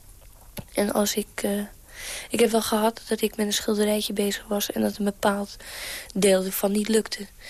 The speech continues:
En dat ik daar, eh, achtenveertig uur achter elkaar mee bezig was... en dat het dan nog steeds niet lukte. En dan werd ik kwaad en dan veegde ik het helemaal weg... en dan rookte ik een stikje en dan probeerde ik het nog eens een keer. En dan gebeurde het inderdaad dat ik het precies zo op het papier kon krijgen... zoals ik het zelf wilde hebben.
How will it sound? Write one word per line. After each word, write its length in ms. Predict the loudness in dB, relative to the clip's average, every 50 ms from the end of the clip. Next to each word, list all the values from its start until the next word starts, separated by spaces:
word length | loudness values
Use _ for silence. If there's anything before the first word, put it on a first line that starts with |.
| -12 -12 -12 -12 -8
En 140 | -4 -2 0
dat 140 | 2 2
ik 120 | 2 0 0
daar, 220 | 0 0 0 0
eh, 140 | -2 -2 -2 -2
achtenveertig 640 | -4 -4 -4 -2 -4 -2 2 2 2 2 2 0 0
uur 260 | 2 2 4 2 2
achter 300 | 0 -2 -2 -2 -2 -2
elkaar 360 | -2 0 0 0 0 0 -2
mee 180 | -2 0 0 0
bezig 340 | 0 0 0 0 -2 -4 -4
was... 300 | -4 -2 -2 -2 -2 -2
en 140 | -2 -2 0
dat 100 | 0 0
het 160 | -2 -2 0
dan 120 | 0 0
nog 120 | 0 0 -2
steeds 280 | 0 0 0 0 2
niet 160 | 2 2 4
lukte. 300 | 6 4 4 4 0 -8 -14 -14 -12 -10 -6 -6 -4 -4 -4 -6 -6 -2
En 80 | 2 2
dan 100 | 4 4
werd 120 | 4 2
ik 120 | 2 0
kwaad 320 | -4 -2 -2 0 0 0 0
en 100 | 0 2
dan 140 | 2 0 0
veegde 360 | 0 2 2 2 2 0 -2
ik 80 | -2
het 100 | 0 2
helemaal 320 | 4 4 4 4 2 0 0
weg... 300 | 0 0 0 0 -2 0
en 100 | 0 2
dan 120 | 2 2
rookte 240 | 2 0 0 -2 -4
ik 100 | -4 -2
een 60 | -2
stikje 420 | -2 0 0 -2 -2 -2 -2 0 2
en 40 |
dan 160 | 2 2 0 0
probeerde 320 | 0 2 4 4 4 4
ik 100 | 2 0
het 80 | 0 0
nog 120 | 0 0
eens 100 | 0 -2
een 60 | -2
keer. 180 | -2 -2 -2 -2 -4 -6 -4 -4 -4 -4 -6 -4 0
En 80 | 2 4
dan 100 | 4 4
gebeurde 360 | 4 4 4 6 6 4 4
het 100 | 0 -2
inderdaad 480 | -2 -2 -2 -2 -2 -2 -2 -2 0
dat 140 | 0 0 0
ik 100 | 0 -2
het 220 | -6 -6 -12 -12 -16 -14 -14 -14 -14 -14 -14 -12 -4
precies 340 | 0 2 2 4 4 2 4
zo 180 | 4 4 4 4
op 200 | 4 2 0 0
het 100 | 0 0
papier 360 | 0 0 2 2 2 2 2
kon 100 | 0 -4
krijgen... 340 | -4 -2 -4 -4 -4 -4 -6
zoals 200 | -4 -4 -4 -6
ik 60 | -4
het 100 | -4 -2
zelf 220 | 0 0 0 0
wilde 180 | -2 -2 -2 -2
hebben. 340 | -4 -4 -6 -8 -10 -14